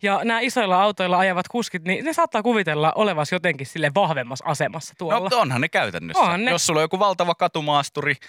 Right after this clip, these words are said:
Speaker 2: niin, niin tota, kyllähän se joku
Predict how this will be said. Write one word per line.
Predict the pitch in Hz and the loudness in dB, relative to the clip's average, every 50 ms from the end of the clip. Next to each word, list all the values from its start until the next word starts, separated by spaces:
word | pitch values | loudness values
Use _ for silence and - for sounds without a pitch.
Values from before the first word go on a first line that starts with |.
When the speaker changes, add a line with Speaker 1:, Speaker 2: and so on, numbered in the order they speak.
| - _ _ _ _ - | -20 _ _ _ _ -6
Speaker 2:
niin, | 147 143 139 127 | -2 0 2 2
niin | 131 135 131 | 2 2 0
tota, | 120 131 120 143 | 0 -2 -4 -4
kyllähän | 135 - - 143 127 110 101 123 123 110 | -4 -2 0 0 0 0 0 -2 -2 -2
se | 156 139 - - - - - - | -2 -4 -4 -6 -12 -20 -8 -4
joku | 127 135 123 - 131 120 113 | -2 -2 0 0 0 0 0